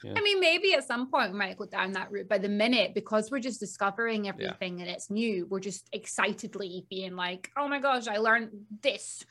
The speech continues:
Speaker 1: Yeah.
Speaker 2: when I went to this nation and they do this," and, you
Speaker 1: Yeah.
Speaker 2: know, and then just we'll add
Speaker 1: Yeah.
Speaker 2: to it in the future.
Speaker 1: Oh yeah, what? Yeah, one correction as well from last time. I was, we were talking about, like, experience points and where we were spending them. Apparently, I called
Speaker 2: Ah.
Speaker 1: the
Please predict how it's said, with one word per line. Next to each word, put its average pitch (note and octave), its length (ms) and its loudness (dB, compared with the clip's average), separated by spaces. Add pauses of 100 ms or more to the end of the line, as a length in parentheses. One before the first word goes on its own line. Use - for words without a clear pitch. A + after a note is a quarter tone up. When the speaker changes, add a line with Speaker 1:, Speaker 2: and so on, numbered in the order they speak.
(160)
Speaker 1:
Yeah. F#2+ 200 -4
Speaker 2:
when A3 180 4
I G#3 80 6
went G#3+ 300 2
to F#3 320 -10
this A3 260 2
nation F#3 720 -6
and F#3+ 240 -4
they G#3 120 -8
do G3+ 220 -4
this," A#3 460 -2
and, F#3 340 -6
you G3 100 -10
Speaker 1:
Yeah. A3+ 80 4
Speaker 2:
know, G#3+ 180 6
and G#3 120 2
then G#3 140 2
just - 420 -8 (240)
we'll G3 180 -4
add G3 160 4
Speaker 1:
Yeah. - 60 -8
Speaker 2:
to F#3+ 180 -6
it F#3 40 -4
in F3+ 80 -8
the - 60 -12
future. F#3 300 -14 (200)
Speaker 1:
Oh F#3+ 100 6
yeah, G3 100 10
what? D3+ 300 8
Yeah, C#3+ 100 8
one C3+ 220 6
correction A2+ 420 2
as A2 80 -2
well A#2 160 6
from G#2+ 220 -2
last G#2 280 2
time. G#2 160 0
I G#2 100 2
was, G#2+ 200 -4
we A2+ 60 -4
were A2 40 -6
talking A2+ 200 -8
about, G2+ 180 0
like, F#2+ 160 -2
experience G#2 480 -2
points A2 400 -6
and G2+ 180 -6
where G2+ 140 0
we G2 60 -2
were F#2+ 80 -4
spending G#2 300 -6
them. G#2+ 180 -4
Apparently, G#2+ 460 -2
I G2+ 120 2
called A2+ 220 -2
Speaker 2:
Ah. A3 180 6
Speaker 1:
the G#2+ 240 -4